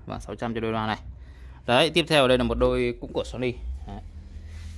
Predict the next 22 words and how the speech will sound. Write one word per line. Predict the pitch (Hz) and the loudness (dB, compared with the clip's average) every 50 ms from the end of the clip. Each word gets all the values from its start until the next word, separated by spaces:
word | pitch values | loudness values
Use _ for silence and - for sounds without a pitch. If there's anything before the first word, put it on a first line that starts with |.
| - - | -8 -4
Đôi | - 151 | -2 4
Sony | - 185 175 185 180 | 4 6 8 8 8
này | 170 165 147 | 6 6 4
thì | 151 139 | 4 2
được | 147 143 | 2 2
cái | - 143 151 | 2 2 2
nhìn | 165 160 147 147 147 | 2 2 0 0 0
nó | 143 139 143 151 165 175 185 180 180 180 - - 190 190 180 180 175 170 | 0 0 0 -2 -2 -4 -4 -6 -6 -8 -12 -14 -14 -14 -14 -12 -12 -12
màu | 165 165 165 151 147 | -10 -6 -6 -6 -6
sắc | 147 - - 196 - - | -6 -8 -10 -10 -10 -10
nó | 175 - - - | -10 -12 -12 -12
cũng | - - - 180 180 180 180 180 180 180 175 175 170 | -12 -10 -10 -8 -8 -8 -6 -6 -6 -6 -6 -8 -10
khá | - - - 165 | -8 -6 -6 -4
là, | 175 170 156 151 147 151 147 | -2 -2 0 0 0 -2 -2
là, | 147 147 147 143 143 139 143 143 147 143 - - - - - - - | -2 -2 -2 -2 -2 -2 -4 -4 -6 -8 -10 -14 -20 -20 -20 -16 -8
là | - 139 135 | 0 4 6
lạ. | 139 147 143 - - - - - - - - | 6 6 6 4 0 -8 -16 -20 -20 -14 -14
Đây, | 156 156 | -12 -8
cái | - 156 | -4 -2
màu | 156 147 | -2 0
cà | - - | 0 0
phê, | 135 - - 175 170 156 | -2 0 0 0 0 0